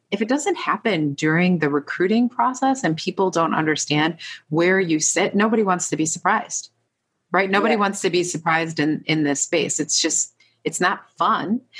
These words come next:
Speaker 1: And so <laughs> being able to infuse your entire system with this dialogue so that it, it does become part of the culture and part of what the expectation is that you can have these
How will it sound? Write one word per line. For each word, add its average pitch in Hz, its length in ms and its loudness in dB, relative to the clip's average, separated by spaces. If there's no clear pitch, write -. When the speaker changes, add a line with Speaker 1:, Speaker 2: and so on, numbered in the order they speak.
Speaker 1:
And 202 180 0
so 202 600 0
<laughs> - 100 -14
being 226 180 0
able 214 280 2
to 196 320 0
infuse 208 960 0
your 175 240 0
entire 175 520 0
system 147 600 0
with 160 200 -2
this 165 200 -2
dialogue 151 720 0
so 196 160 0
that 185 160 2
it, 165 240 2
it 185 200 0
does 240 240 0
become 156 340 0
part 147 160 -2
of 139 60 -4
the 147 80 -2
culture 147 460 -2
and 143 120 0
part 151 160 0
of 143 100 -2
what 147 140 0
the - 120 -2
expectation 151 680 -2
is 143 140 -2
that - 80 -6
you 156 100 -2
can 147 160 -2
have 170 260 -2
these - 380 -4